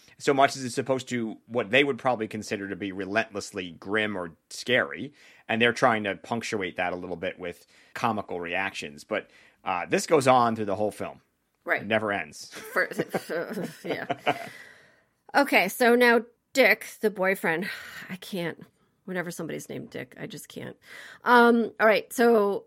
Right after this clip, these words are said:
Speaker 2: Ruth's boyfriend Dick shows up at the house, but he doesn't say who he is. He's acting really funny. And the D A,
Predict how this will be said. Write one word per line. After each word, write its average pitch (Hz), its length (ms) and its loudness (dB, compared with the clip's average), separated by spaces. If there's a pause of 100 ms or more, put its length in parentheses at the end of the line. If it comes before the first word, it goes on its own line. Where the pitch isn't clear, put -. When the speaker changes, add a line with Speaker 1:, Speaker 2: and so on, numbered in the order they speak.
Speaker 2:
Ruth's 269 260 -4
boyfriend 233 460 2
Dick 202 180 -2
shows 247 480 0
up 190 300 -2 (160)
at 165 160 0
the - 80 -6
house, - 480 -6 (340)
but - 80 -8
he 139 80 -4
doesn't 254 240 -2
say 294 180 2
who 269 140 2
he 254 220 4
is. 190 360 0 (280)
He's 165 180 -6
acting 160 460 -2
really 247 480 2
funny. 269 500 4 (480)
And 196 640 4 (140)
the 175 80 -8
D 226 280 -2
A, 208 400 4